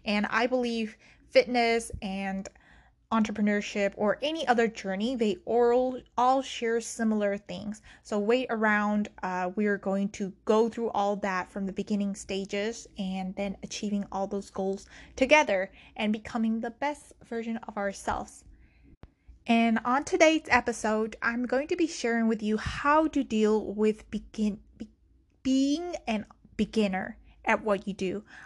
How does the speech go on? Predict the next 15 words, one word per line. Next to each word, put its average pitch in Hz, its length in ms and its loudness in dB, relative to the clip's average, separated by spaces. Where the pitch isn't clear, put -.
I 240 80 2
know 233 160 4
it 294 180 -2
can 320 140 -10
totally 226 460 -2
be 202 340 -4
intimidating 190 840 -8
when 220 180 6
you 226 140 4
have 196 360 -2
never 196 380 2
worked 190 380 -4
out 220 180 -2
before 277 600 2
and 214 540 2